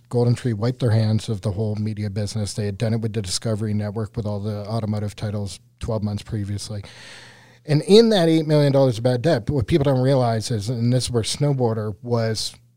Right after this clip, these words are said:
the thing that emerged out of it, is historically, an old media model was you sell s-, subscriptions very cheap, ten dollars subscriptions, you lose money. It costs, like, thirty dollars to fulfill on those subscriptions. You gotta print, you gotta ship, you gotta do this, that, and the other thing. But the thought was,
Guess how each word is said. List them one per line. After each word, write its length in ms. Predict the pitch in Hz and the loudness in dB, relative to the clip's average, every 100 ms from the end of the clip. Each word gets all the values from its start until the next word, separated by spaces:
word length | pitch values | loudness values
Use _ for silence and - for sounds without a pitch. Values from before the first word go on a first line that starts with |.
| _ _ - | _ _ -6
the 80 | 123 | -2
thing 260 | 139 113 110 | 0 0 -2
that 160 | 104 | -4
emerged 560 | 104 143 156 123 - 190 | 2 8 8 6 2 0
out 160 | 147 | 2
of 80 | 117 | 2
it, 120 | 110 | 0
is 340 | 107 107 98 - - | -2 -4 -6 -10 -10
historically, 760 | 123 131 - 233 160 - 113 | -4 -4 2 4 4 2 -2
an 220 | 113 113 135 | 0 -2 -2
old 220 | 160 175 | 0 2
media 280 | 131 120 117 | 2 2 2
model 240 | 113 110 | 0 0
was 360 | 107 107 104 - | -2 -2 -4 -4
you 200 | 117 107 | -4 -4
sell 320 | - 135 120 | -2 -2 -2
s-, 240 | 113 - - _ - | -2 -8 -14 _ -14
subscriptions 760 | - 117 - 117 - 117 107 | -10 -8 -2 -2 -2 -4 -4
very 300 | - 113 110 | -2 -2 -2
cheap, 400 | 101 110 101 - - _ | -6 -6 -8 -10 -20 _
ten 160 | - 123 | -4 0
dollars 280 | 120 113 101 | 0 0 -4
subscriptions, 560 | 110 - 107 - 107 - - - - | -8 -6 -6 -4 -8 -8 -20 -20 -8
you 100 | 240 | 0
lose 260 | 226 127 95 | 4 4 4
money. 300 | 110 117 - _ _ _ _ - | 0 0 -4 _ _ _ _ -6
It 140 | 175 | -4
costs, 280 | 151 135 - | 0 0 0
like, 160 | 110 - | -4 0
thirty 280 | 123 104 95 | 2 2 2
dollars 440 | 139 151 98 - | 2 0 -4 -8
to 100 | 107 | -8
fulfill 460 | - 101 139 123 110 | -8 -6 -2 0 -2
on 140 | 104 | -2
those 240 | 107 107 | -2 -2
subscriptions. 640 | - 113 - 196 - 98 - | -4 -4 0 0 -2 -8 -14
You 80 | 104 | -16
gotta 160 | 92 | -14
print, 380 | - 156 147 147 | -8 -2 0 0
you 100 | 110 | -6
gotta 160 | 104 98 | -8 -6
ship, 300 | - 143 117 | -4 -4 -2
you 80 | 113 | -4
gotta 160 | 110 | -2
do 160 | 104 110 | -2 -2
this, 220 | 113 - | -2 -4
that, 100 | 113 | -4
and 100 | 110 | -2
the 60 | 143 | 0
other 100 | 151 | 0
thing. 220 | 127 110 | -2 0
But 140 | 151 | 0
the 60 | - | 0
thought 420 | - 202 220 180 | 0 -2 0 -2
was, 520 | 147 147 139 127 - | 2 6 6 6 0